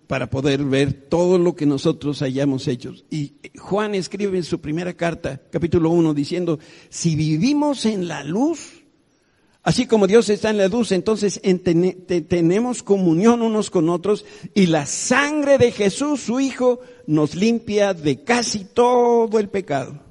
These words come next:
¿Qué dice ahí? De todo el pecado. Entonces, ahora que, que, que nos damos cuenta de lo que la Escritura dice acerca de la sangre de Cristo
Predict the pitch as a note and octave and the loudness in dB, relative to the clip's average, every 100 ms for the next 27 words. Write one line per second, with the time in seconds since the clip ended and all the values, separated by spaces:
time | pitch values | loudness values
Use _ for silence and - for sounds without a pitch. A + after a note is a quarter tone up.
0 | - - - - _ _ _ _ _ - | -20 -20 -20 -20 _ _ _ _ _ 2
1 | F#3+ F#3+ D#3+ B2 - - _ _ _ _ | 4 4 2 -2 -8 -16 _ _ _ _
2 | _ _ _ _ _ _ _ - F#3 G3 | _ _ _ _ _ _ _ 4 6 6
3 | - C#4 D#4 D#4+ D4+ C#4 - A#3 A3+ F3+ | 6 6 8 6 4 2 2 2 0 -6
4 | B2 - - _ _ - - - - - | -6 -14 -20 _ _ -20 -20 -20 -20 -20
5 | - - - - _ _ _ - F3+ C4+ | -20 -20 -18 -18 _ _ _ -2 4 4
6 | A#3+ A3+ D#3+ - - - _ - F#3 C4 | 6 2 -2 -16 -20 -20 _ 0 6 8
7 | D4 C#4+ A#3+ - G3 G3 F#3 F#3+ F3 G3+ | 6 4 2 2 -4 -4 -4 0 2 2
8 | C4+ A#3+ A#3 A#3+ G#3+ F#3 E3+ E3 E3 D3+ | 0 -2 -2 -2 0 2 2 2 0 -2
9 | - D#3+ A3+ A3+ G#3 A3+ G3 E3+ A3 G#3+ | -2 -4 0 -2 -2 -2 -2 0 -2 -2
10 | F#3 E3 D#3 G#3+ G#3+ G3 F#3 F#3 - C#3+ | -2 -2 0 0 2 0 0 -2 0 -4